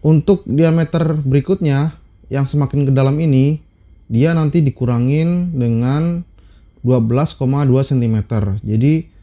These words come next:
seratus dua puluh dua sentimeter dikurangin dua belas dua,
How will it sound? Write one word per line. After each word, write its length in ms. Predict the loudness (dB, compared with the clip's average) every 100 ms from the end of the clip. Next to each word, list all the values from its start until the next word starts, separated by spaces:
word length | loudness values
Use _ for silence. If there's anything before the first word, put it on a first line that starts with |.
| _ _ _ _ _ _ -20 _ _ _ _ -8
seratus 400 | -4 0 0 0
dua 160 | 0
puluh 240 | 2 2 2
dua 40 |
sentimeter 560 | 0 0 0 0 0 -2
dikurangin 720 | 0 0 -2 -2 0 0 0
dua 160 | 2 2
belas 240 | 0 -4
dua, 400 | -4 -4 -2 -4